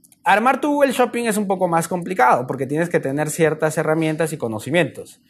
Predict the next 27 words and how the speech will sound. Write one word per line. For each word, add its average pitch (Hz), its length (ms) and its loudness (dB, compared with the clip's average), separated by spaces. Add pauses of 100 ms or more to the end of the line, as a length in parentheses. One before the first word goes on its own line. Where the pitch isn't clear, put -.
(220)
Entonces, 190 440 0 (420)
dices, 202 360 0
pues, 170 160 -4
¿para 175 160 0
qué 190 80 -2
voy 233 120 6
a 247 260 2
armar 185 420 2
yo 185 440 2 (400)
toda 240 340 4
una 240 180 2
herramienta 180 680 0 (160)
si - 160 -6
es 160 140 2
que 151 300 2 (400)
veo 185 320 4
que 170 120 2
todos 262 320 6
los 220 120 2
que 208 80 -2
están 214 180 2
posicionados 185 540 2
son 185 240 -2
los 175 80 -2
de 170 80 4
Mercado 175 320 2
Libre? 160 340 2